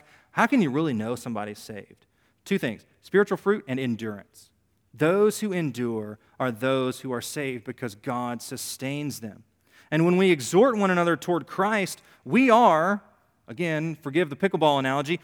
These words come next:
we are on the team saying, "Come on, hang in there, press on to that finish line. Jesus is there waiting. Don't give up.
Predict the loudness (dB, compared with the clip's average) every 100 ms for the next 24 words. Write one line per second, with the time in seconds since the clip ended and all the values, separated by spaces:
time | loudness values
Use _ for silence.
0 | _ 2 6 6 6 6 2 0 0 0
1 | 0 0 -2 -8 _ -6 0 4 6 6
2 | 2 -4 _ -8 -2 0 2 2 0 0
3 | -4 -6 _ _ -6 2 4 4 0 2
4 | 2 2 -2 -2 2 2 2 -8 -4 0
5 | 0 -4 -8 -8 -10 -18 -20 _ _ -10
6 | -4 0 0 0 -2 -6 0 0 2 0
7 | -2 -2 -2 -4 -8 _ _ -16 -4 -2
8 | -2 -4 _ _ -8 -6 -6 -12 _ _
9 | -14 -14 -14 _